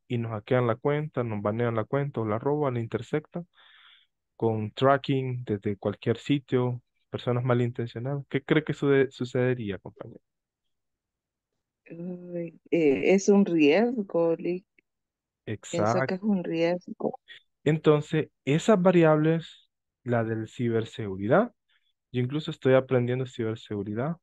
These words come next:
Speaker 1: fundamento, y también estoy aplicando, porque ahorita es común, a toda la gente le andan hackeando las cuentas.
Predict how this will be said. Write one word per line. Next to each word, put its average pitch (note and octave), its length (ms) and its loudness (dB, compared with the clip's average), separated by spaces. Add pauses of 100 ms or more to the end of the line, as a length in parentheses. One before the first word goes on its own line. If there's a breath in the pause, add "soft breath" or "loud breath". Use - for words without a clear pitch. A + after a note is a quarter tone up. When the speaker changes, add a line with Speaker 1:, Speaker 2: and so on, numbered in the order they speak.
(160)
Speaker 1:
fundamento, C3 840 -2 (260)
y A#2+ 160 -8
también A2+ 420 -2
estoy B2 260 -2
aplicando, C3+ 640 -4 (600 soft breath)
porque C3 260 2
ahorita B2 540 2 (320)
es - 160 -6
común, B2+ 480 0
a G2+ 80 -4
toda C#3+ 180 6
la B2+ 80 6
gente C#3 320 0
le A#2+ 60 2
andan A#2+ 200 -2
hackeando A2+ 360 -4
las G#2 160 -6
cuentas. A2+ 480 -8